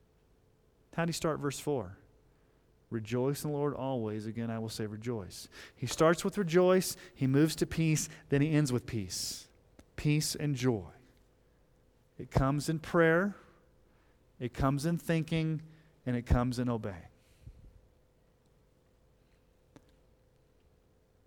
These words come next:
And it all started when those two ladies weren't getting along. There was no peace. There's a third type of peace. There's peace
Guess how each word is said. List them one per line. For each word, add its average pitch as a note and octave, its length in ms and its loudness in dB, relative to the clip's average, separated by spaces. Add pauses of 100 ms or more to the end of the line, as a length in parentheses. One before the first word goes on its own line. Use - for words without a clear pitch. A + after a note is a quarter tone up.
(480)
And B2 140 0
it B2 80 0
all B2+ 140 2
started C3+ 420 0
when A#2 260 -2
those A2+ 200 -2
two - 120 -4
ladies A2+ 300 -2
weren't A2+ 160 -6
getting A2+ 160 -6
along. A2 300 -8 (1900)
There A#2 140 -2
was A2+ 160 -4
no A2+ 100 -2
peace. - 640 -6 (220)
There's F3+ 160 -2
a D#3+ 40 0
third G3 200 2
type D3 200 2
of A2+ 80 -6
peace. - 600 -4 (500)
There's C#3+ 220 2
peace - 760 2